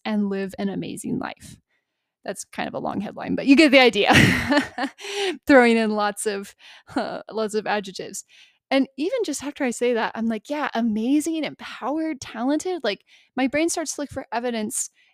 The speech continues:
in ways that I, that I'm amazing and that I am empowered and that I am talented. And I start to look for how,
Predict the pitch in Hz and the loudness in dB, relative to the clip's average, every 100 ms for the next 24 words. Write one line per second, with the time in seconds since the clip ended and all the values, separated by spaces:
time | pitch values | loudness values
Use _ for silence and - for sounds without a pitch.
0 | _ 233 214 226 220 220 - - - 240 | _ -6 -2 -2 -2 -6 -6 -10 -8 -4
1 | 247 - _ 233 226 - _ 240 269 302 | -4 -4 _ -10 -10 -10 _ -2 0 2
2 | 427 339 214 - 226 240 - - 294 370 | 0 0 -2 -2 -4 -4 -8 -4 -2 -2
3 | 508 330 214 170 135 - 254 285 302 302 | 0 0 -2 -6 -8 -2 -2 0 2 2
4 | 427 - 247 220 202 - - - _ _ | 0 -6 -6 -4 -6 -10 -14 -20 _ _
5 | _ _ - 254 247 240 226 _ _ _ | _ _ -4 0 0 0 -4 _ _ _
6 | _ _ - 240 - - 240 - 247 214 | _ _ -12 -10 -10 -8 -8 -8 -12 -10
7 | 202 - - 208 190 180 202 _ _ _ | -12 -14 -12 -10 -8 -10 -14 _ _ _
8 | _ _ _ _ - - 220 220 226 220 | _ _ _ _ -18 -10 -6 -2 0 2
9 | 214 | 0